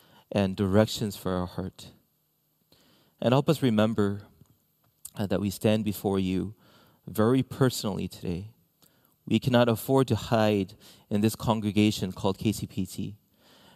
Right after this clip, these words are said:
We cannot afford to hide in our small groups, but we must one day stand before you alone in person, and we will give an account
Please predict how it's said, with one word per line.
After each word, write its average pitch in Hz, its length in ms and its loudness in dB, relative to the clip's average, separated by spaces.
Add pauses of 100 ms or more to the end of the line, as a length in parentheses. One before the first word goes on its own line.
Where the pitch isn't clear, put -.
We 110 100 0
cannot 123 300 6
afford 131 440 2
to 107 160 0
hide 113 440 2
in 104 80 2
our 95 120 4
small 101 320 0
groups, - 380 -6 (480)
but 107 100 4
we 104 160 4
must 113 280 4
one 107 160 0
day 104 140 4
stand 107 320 0
before 104 280 0
you 98 160 2
alone 98 520 2
in - 180 -10
person, 101 480 -4 (540)
and 101 160 4
we 107 120 4
will 120 220 6
give 123 180 2
an 113 80 0
account 104 500 0